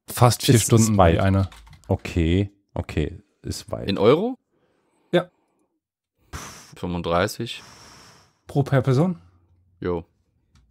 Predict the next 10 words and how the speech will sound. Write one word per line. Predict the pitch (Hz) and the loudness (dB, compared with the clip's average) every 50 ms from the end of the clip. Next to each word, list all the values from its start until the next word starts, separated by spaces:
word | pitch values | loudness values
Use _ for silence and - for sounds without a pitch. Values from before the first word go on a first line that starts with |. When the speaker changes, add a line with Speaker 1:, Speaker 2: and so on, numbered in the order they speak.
| _ _ _ _ _ _ _ _ _ _ _ | _ _ _ _ _ _ _ _ _ _ _
Speaker 3:
Ist | - | -12
wahrscheinlich | - 87 - 87 87 117 | -12 -10 -8 -4 -2 0
Speaker 1:
Vier | 113 107 | 0 0
Speaker 3:
zu | 101 110 | 0 -2
viel, | 110 104 | 0 0
Speaker 1:
Euro. | 104 104 104 | 0 -2 -2
Speaker 3:
ne? | - - _ _ _ _ _ _ _ _ _ _ _ _ _ | -6 -8 _ _ _ _ _ _ _ _ _ _ _ _ _
Ah. | - - 104 | 0 2 4
Speaker 2:
Nein. | 107 101 87 85 87 87 87 85 85 85 85 85 82 82 82 - - _ _ _ _ _ | 6 6 6 4 2 2 2 2 2 2 2 2 0 0 -4 -6 -8 _ _ _ _ _
Vier | - - - - - - 156 180 208 196 127 131 156 | -20 -16 -12 -6 -2 2 4 6 8 8 8 6 4